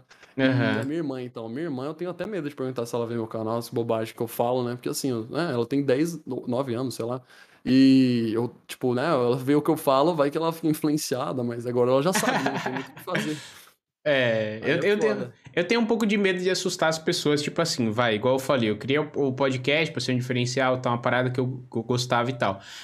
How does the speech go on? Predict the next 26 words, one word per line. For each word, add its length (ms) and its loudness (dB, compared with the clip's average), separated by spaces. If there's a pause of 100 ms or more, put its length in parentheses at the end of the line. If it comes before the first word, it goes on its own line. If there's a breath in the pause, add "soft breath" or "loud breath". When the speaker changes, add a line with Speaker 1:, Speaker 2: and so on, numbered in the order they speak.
(120 loud breath)
Speaker 2:
Mas 180 0
eu 80 0
tenho 140 0
muito 240 2
medo 320 2
no 140 2
sentido 480 0
de 100 0
o 80 0
Call 160 2
of 80 -2
Cast 240 2
é 40 2
uma 140 2
parada 320 2
séria, 360 2
eu 40 0
falo 360 2
besteira 420 0
uma 160 2
vez 180 2
ou 80 2
outra 240 0
aqui 300 0
e 60 -2
tal. 400 0